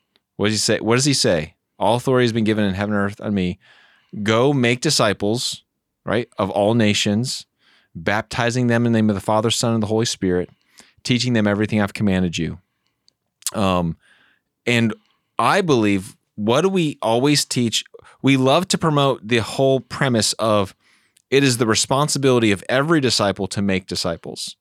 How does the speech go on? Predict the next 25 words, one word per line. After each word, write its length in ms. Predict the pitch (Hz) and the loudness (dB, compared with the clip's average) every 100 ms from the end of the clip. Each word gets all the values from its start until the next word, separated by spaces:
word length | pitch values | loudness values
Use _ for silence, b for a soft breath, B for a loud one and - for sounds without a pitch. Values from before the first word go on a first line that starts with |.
| b b b b | b b b b
But 120 | 123 - | -4 0
under 340 | 135 175 180 | 2 4 4
this, 320 | 151 135 - - _ _ 135 | 4 2 2 -4 _ _ 0
under 220 | 147 147 | 2 2
this 180 | 131 - | 0 -4
command 520 | - 127 151 185 131 | -2 0 2 2 2
of 80 | 113 | 2
making 260 | 123 110 | 2 2
disciples, 540 | 104 - 151 185 110 - | -2 2 2 2 -2 0
he 100 | 113 | 0
says, 320 | 120 107 104 | 2 0 2
"You 100 | 127 | 0
make 240 | 123 127 | 2 0
disciples 460 | 113 - 147 143 98 | -2 0 0 0 0
by 160 | 101 95 | 0 0
baptizing 640 | 127 143 - 95 85 80 | -2 -4 -4 -4 -4 -6
them." 240 | 80 76 - b b b b b b | -8 -10 -14 b b b b b b
So 180 | 123 | -2
to 180 | 117 147 | 2 2
me, 400 | 139 143 180 143 | 4 4 4 4
if 260 | 110 113 - | 2 -2 0
you're 100 | 135 | 0
going 240 | 131 127 | 2 2
to 60 | 120 | 2
be, 380 | 120 113 101 | 2 2 2